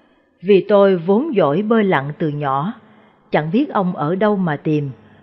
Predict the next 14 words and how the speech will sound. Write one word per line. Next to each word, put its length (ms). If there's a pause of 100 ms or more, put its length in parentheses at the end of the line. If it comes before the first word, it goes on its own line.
(140)
tôi 160
lại 280
đi 180
khắp 280
nơi 400
khuyến 240
hóa. 360 (760)
Chùa 220
đã 120
làm 260
xong, 320 (460)
sự 180
tình 240
cờ 400